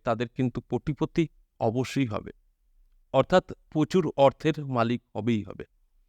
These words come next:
পজিটিভ রেখা, এবং আপনারা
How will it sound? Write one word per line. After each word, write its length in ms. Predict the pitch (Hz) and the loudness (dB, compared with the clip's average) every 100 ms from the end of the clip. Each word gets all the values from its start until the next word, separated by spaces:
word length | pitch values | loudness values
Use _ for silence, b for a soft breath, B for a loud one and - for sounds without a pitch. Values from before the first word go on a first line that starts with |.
| _ _ _ _ 135 | _ _ _ _ 4
পজিটিভ 480 | 143 143 190 214 - 135 113 | 4 4 -2 -2 -2 0 0
রেখা, 260 | 107 - - _ _ _ _ _ | -2 -6 -16 _ _ _ _ _
এবং 220 | 156 190 214 190 - 76 _ _ _ _ _ _ _ | 2 4 2 2 -4 -20 _ _ _ _ _ _ _
আপনারা 340 | 139 151 175 | -2 0 2